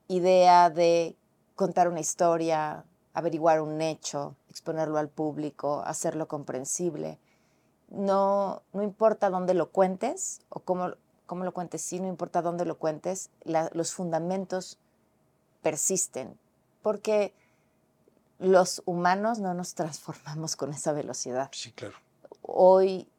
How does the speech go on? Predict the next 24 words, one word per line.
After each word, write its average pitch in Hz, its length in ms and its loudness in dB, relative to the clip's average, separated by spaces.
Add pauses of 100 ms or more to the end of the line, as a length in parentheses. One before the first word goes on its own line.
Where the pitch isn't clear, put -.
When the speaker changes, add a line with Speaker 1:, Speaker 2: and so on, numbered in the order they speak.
(280)
Speaker 1:
seguimos 170 580 -2
teniendo 160 580 -2
los 151 220 -8
mismos 151 320 -10
miedos, 165 360 -4
las 143 120 -10
mismas 147 300 -14
preguntas, 175 560 -8
las 135 160 -16
mismas 147 360 -12
angustias 240 540 -6
que 180 100 -12
tenían 160 360 -8
nuestros 165 360 -18
antepasados 165 720 -4
hace - 220 -12 (180)
quinientos 131 480 -12
años. - 320 -20 (560)
Eh, 143 300 -2 (140)
las 143 400 0
mismas 156 460 -6
necesidades 156 600 4
para 127 240 -2
sobrevivir, 135 760 -6